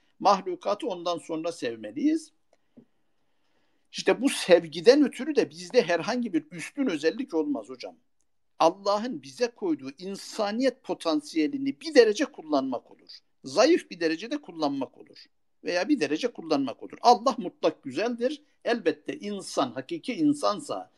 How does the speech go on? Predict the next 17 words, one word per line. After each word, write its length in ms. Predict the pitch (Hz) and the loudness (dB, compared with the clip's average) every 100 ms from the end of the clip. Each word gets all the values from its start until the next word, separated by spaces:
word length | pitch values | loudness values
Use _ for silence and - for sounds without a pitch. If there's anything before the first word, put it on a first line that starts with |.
| _ - | _ 2
birazcık 540 | 269 277 175 143 143 | 6 8 6 0 -4
aklı 300 | 127 - 139 | -6 -4 -2
varsa, 580 | 240 - - 208 294 - _ _ - | -2 -2 -4 -4 -4 -8 _ _ -20
gülü 420 | 147 185 233 330 | -14 -6 0 0
sevebilen 600 | - 175 156 135 127 120 | 0 0 0 0 -4 -8
insan, 380 | 113 107 123 107 | -12 -14 -14 -12
çiçeği 460 | - - - 269 | -12 -6 0 2
sevebilen 520 | - 165 135 123 117 107 | 2 0 -2 -4 -10 -12
insan, 400 | 104 - 95 - _ _ - | -12 -10 -10 -12 _ _ -6
çocuğu 460 | - 190 185 269 | 2 2 4 -2
sevebilen 580 | - 170 156 139 131 127 | 2 2 4 2 -2 -2
insan, 500 | 139 143 - 311 349 _ _ _ _ _ _ _ _ _ _ _ _ - | -2 -2 -2 -2 -4 _ _ _ _ _ _ _ _ _ _ _ _ 0
birazcık 520 | 233 220 165 143 - | 6 6 6 -4 -2
aklı, 420 | 151 147 - 208 | 0 0 -2 -2
birazcık 460 | 180 170 151 135 - | 2 2 2 -2 -6
vicdanı 440 | 139 127 135 135 | -4 -2 -4 -2
varsa, 600 | 170 269 - 214 269 339 | -2 -2 -2 0 0 -2